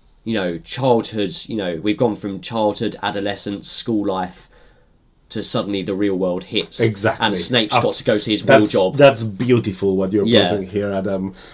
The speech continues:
Speaker 2: And I have no comment because,
Speaker 1: Cool.
Speaker 2: because it's beautiful.
Speaker 1: Thank you.
Speaker 2: Um,
Speaker 1: <laughs>
Speaker 2: it, it, it truly is. Um,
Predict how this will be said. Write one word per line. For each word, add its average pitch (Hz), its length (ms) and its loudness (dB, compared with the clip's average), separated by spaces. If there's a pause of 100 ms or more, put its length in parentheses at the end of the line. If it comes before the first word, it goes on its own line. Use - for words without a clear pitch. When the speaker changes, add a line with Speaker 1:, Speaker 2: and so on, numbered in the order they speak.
(100)
Speaker 2:
And 139 100 6
I 156 40 6
have 180 180 6
no 190 120 8
comment 156 500 2 (120)
because, 131 560 6
Speaker 1:
Cool. - 80 -10
Speaker 2:
because 120 220 0
it's 98 100 -6
beautiful. 87 420 -8
Speaker 1:
Thank - 220 0
you. 80 140 -6 (140)
Speaker 2:
Um, 156 100 6
Speaker 1:
<laughs> - 420 10
Speaker 2:
it, 175 200 10
it, 170 140 8
it 165 160 2
truly 139 260 6
is. 107 240 0
Um, 147 440 6